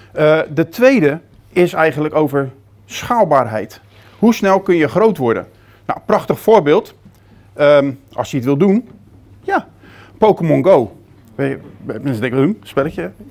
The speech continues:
Iemand die het speelt? Iemand die het toe wil geven ook nog, prima. Ehm,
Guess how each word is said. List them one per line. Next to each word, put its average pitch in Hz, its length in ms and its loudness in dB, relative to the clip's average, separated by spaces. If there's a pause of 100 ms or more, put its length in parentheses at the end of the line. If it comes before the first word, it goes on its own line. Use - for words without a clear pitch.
(120)
Iemand 196 260 -4
die 202 80 -2
het 185 100 -8
speelt? - 400 2 (2500)
Iemand 254 260 6
die 196 80 -2
het 185 100 0
toe 277 100 6
wil 233 100 6
geven 196 280 4
ook 233 100 4
nog, 240 200 -2
prima. 196 360 2 (380)
Ehm, 208 260 4